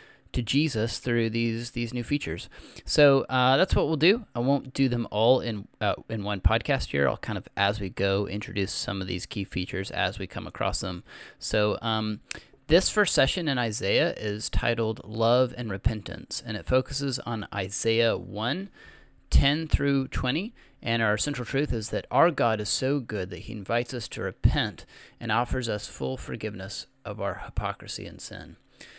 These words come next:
Um, so this session is about how, uh, kinda hits on something that I think that every student, um,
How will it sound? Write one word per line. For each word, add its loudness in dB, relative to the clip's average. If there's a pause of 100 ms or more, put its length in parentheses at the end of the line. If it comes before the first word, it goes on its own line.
(260)
Um, -10
so 4
this 0
session 0
is -2
about 2
how, 0
uh, -8
kinda 2
hits 2
on 2
something 0
that 0
I -4
think -4
that -4
every -2
student, -6 (600)
um, -4